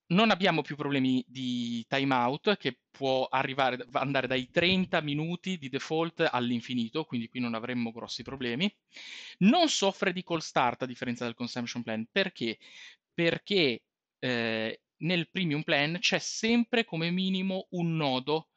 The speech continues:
in, eh, warm up. Se anche la nostra funzione non viene, ehm, alloca-, non viene scatenata, comunque ci sarà sempre un'istanza lì pronta per risponderci. E questo ovviamente però ci viene fatto pagare, quindi su questo piano abbiamo un fisso mensile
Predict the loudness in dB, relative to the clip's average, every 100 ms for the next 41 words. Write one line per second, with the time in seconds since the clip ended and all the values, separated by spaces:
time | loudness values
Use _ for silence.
0 | _ _ _ -2 0 2 2 0 0 0
1 | 0 -2 -6 -16 -16 -20 -8 0 2 4
2 | 2 2 -2 -2 -4 0 2 2 0 0
3 | 2 0 -2 -8 _ _ -10 -6 -4 -4
4 | -4 -6 -8 -10 -14 -18 -18 -20 _ _
5 | _ -8 -6 -6 -2 -2 -2 -2 0 0
6 | 2 0 -2 -4 -6 -8 -12 -10 -4 0
7 | 0 0 -2 -10 _ _ -20 -20 _ 4
8 | 8 8 6 4 2 2 2 2 0 0
9 | -2 -2 0 0 0 -4 -4 -4 -4 -2
10 | -4 -4 -8 -10 -8 -6 -6 -8 -12 -12
11 | -20 -20 _ -8 -4 0 0 0 -2 -2
12 | -4 -4 -4 -4 -6 -10 -10 -4 -2 -2
13 | -2 -4 -4 -6 -10 -10 -8 -2 -2 0
14 | -2 0 0 0 -4 -6 -6 -4 -2 -2
15 | -2 -4 -8 -4 -4 -4